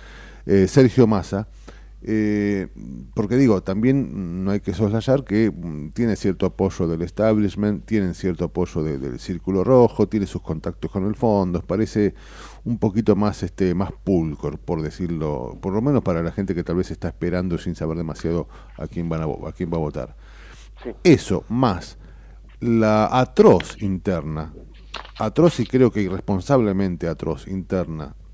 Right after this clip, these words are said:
Speaker 1: de, eh, Juntos por el Cambio, ¿puede generar otro tipo de sorpresa, más allá de que Milei me parece que se ha desinflado absolutamente, pero puede generar alguna otra,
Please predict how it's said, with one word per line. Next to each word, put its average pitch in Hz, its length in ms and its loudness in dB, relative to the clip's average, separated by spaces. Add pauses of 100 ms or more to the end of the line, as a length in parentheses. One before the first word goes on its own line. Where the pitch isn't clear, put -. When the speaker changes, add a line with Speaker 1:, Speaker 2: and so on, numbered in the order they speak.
(220)
Speaker 1:
de, 80 360 -4 (220)
eh, 80 200 -6
Juntos 117 300 -2
por 98 120 0
el 92 120 0
Cambio, 76 320 -8 (480)
¿puede 190 260 8
generar 131 540 4
otro 139 340 6
tipo 123 240 0
de 110 80 6
sorpresa, 120 460 0
más 110 180 -2
allá 104 200 -4
de 92 100 0
que 95 80 -2
Milei 95 300 2
me 92 120 0
parece 90 260 -2
que 80 80 -2
se 90 140 -4
ha 87 40 2
desinflado 85 440 -2
absolutamente, 78 640 -6
pero 85 120 -6
puede 147 240 2
generar 120 260 0
alguna 113 240 0
otra, 98 140 -2